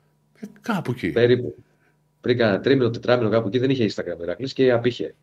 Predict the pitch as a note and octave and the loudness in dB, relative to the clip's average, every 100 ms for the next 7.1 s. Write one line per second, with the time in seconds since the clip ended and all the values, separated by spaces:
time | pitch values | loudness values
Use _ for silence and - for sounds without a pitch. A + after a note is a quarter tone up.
0 | _ - - - F#2 F2+ - G#3+ F3 B2+ | _ -16 -14 -6 -2 -2 4 4 6 6
1 | C3 C#3+ C#3 A2+ - C3 A2 G#2 F#2+ F#2+ | 6 6 4 2 6 6 6 0 0 2
2 | G#2 G#2+ F2 - - - G2 F#2+ B2 C3+ | 2 0 -2 -4 -10 -4 0 6 8 8
3 | C3+ A#2+ A2+ - A#2+ A2 G2+ - D3 B2 | 8 6 6 4 4 4 2 4 6 6
4 | A#2 A2+ D3 C3 B2+ B2 B2+ B2 - B2 | 4 4 4 4 2 4 4 2 0 -2
5 | - G#2+ - A2 A2 A2+ A2+ - G2+ G#2 | -2 -6 -6 -2 0 0 -2 -4 -2 -2
6 | B2 A#2 A2+ G#2+ A2+ A#2 A#2 - G#2 - | -2 -2 -2 0 0 0 0 0 -2 -4
7 | - | -10